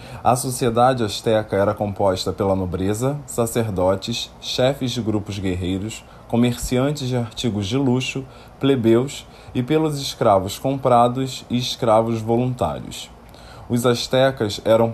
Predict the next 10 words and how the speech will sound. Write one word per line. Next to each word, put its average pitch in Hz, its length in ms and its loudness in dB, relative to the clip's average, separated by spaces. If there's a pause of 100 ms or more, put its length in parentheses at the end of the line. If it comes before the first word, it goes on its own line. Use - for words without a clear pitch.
politeístas 131 1300 0 (240)
e 110 100 -2
possuíam 123 720 2
mitos 135 560 2
e 131 60 2
ritos 123 520 -2
bastante 120 680 2
ricos 143 640 -2
e 123 100 -4
variados. 123 880 0